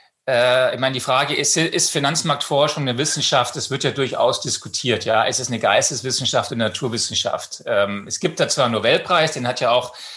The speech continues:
damals Gene Farmer gewonnen, ähm, aber parallel auch ein, auch Schiller und so weiter und Hansen. Also, äh, es ist ja nicht ganz klar, ob's wirklich eine Wissenschaft ist, weil es geht ja nicht um Naturgesetze. Aber wir wissen ziemlich genau, es ist keine Geisteswissenschaft. Es hat nichts mit,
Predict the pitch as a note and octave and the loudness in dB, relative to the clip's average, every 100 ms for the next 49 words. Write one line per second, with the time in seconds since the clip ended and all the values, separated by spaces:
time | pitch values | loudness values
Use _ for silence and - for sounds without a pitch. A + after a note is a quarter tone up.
0 | - - - - - B2+ C3 B2 - C#3 | -18 -20 -20 -20 -2 0 2 0 0 0
1 | C3 - C#3+ F3+ E3 D#3 C3+ D3 D3+ D3 | 0 2 4 4 2 2 2 2 0 -4
2 | C3 B2 A#2+ B2 A#2 - - A#2+ - A#2 | 0 2 2 0 -4 -6 -4 -4 -2 -4
3 | A#2 C3+ A2 B2 - B2+ A2 G#2 - - | -2 0 2 0 0 -6 -8 -10 -18 -20
4 | _ _ _ - - - - F3+ F3+ E3 | _ _ _ -6 -4 -2 0 2 4 4
5 | D#3 C#3 C3 C3 C3+ B2+ A#2 C3+ D#3+ D3+ | 2 0 2 2 2 -2 -2 0 0 0
6 | B2 C#3 C3 A2+ A2+ - F3 F3+ A3 - | 0 0 -2 -2 -6 -8 -2 2 4 2
7 | D#3+ D3+ F3 - - C3 - B2+ A#2+ A#2+ | 2 2 2 2 0 0 0 2 2 0
8 | C3+ B2 C3+ A#2 G#2 B2+ - A#2+ - G#2+ | -4 -4 -4 -4 -4 -2 0 0 0 -2
9 | - A2 A2 G#2 - B2+ A#2+ A2 A#2 G#2 | -4 -4 -2 -2 -4 -4 -4 -2 -2 -2
10 | - A#2 A2 G#2 - - C3+ C3 D#3+ - | -4 -6 -2 -2 0 -2 0 0 2 2
11 | F3+ F3 - G3 A3 F#3 F3+ - B2 G#2 | 0 -2 0 2 2 2 0 -4 0 2
12 | A#2 B2 B2 - C3 B2+ A#2+ G#2 A2 - | 2 2 -2 -4 -2 -2 0 2 2 -2
13 | A2+ G#2+ - - - G#2 - A2+ A2 E3+ | -6 -6 -4 -2 -2 -6 -6 -4 -2 -2
14 | E3 - C#3+ | -2 -4 -6